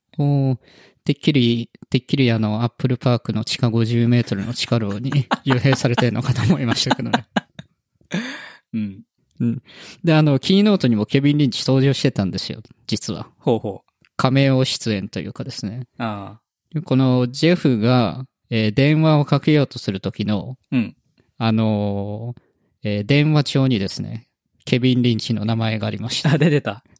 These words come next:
Speaker 1: うん。
Speaker 2: 一応友情出演ですね、それは。
Speaker 1: あ、いたよ、と。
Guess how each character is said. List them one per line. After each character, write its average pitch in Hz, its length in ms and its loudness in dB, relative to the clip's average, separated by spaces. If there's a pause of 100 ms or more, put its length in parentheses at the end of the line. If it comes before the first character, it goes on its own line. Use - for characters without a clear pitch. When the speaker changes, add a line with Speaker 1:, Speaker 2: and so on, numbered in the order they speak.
Speaker 1:
う 123 60 -4
ん。 113 140 0
Speaker 2:
一 120 240 0
応 135 60 2
友 143 180 4
情 143 220 2
出 - 240 -4
演 104 120 -2
で 104 80 -6
す - 120 -8
ね、 - 80 -6
そ 202 60 -6
れ 156 80 -2
は。 135 60 0
Speaker 1:
あ、 131 40 2
い 123 120 4
た 135 160 2
よ、 120 180 2
と。 151 180 0